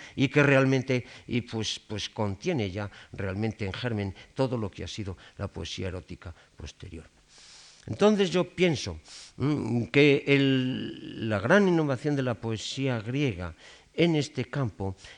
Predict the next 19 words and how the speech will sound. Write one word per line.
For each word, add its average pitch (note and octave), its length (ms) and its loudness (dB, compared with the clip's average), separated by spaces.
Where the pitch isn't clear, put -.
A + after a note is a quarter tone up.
eh, C3 400 2
ha E3+ 100 2
estado, C3 540 0
eh, E3 380 2
en C3+ 320 4
estos E3+ 380 0
círculos D3+ 540 -2
cerrados B2+ 720 -4
homoeróticos, C3 840 -2
eh, C3+ 220 2
que F3+ 140 0
han F3+ 140 4
hecho F3 320 0
desarrollarse D#3 800 0
el F3 120 -2
sentimiento E3+ 880 -2
en D3 180 4
un D#3 140 4
ambiente C#3 520 0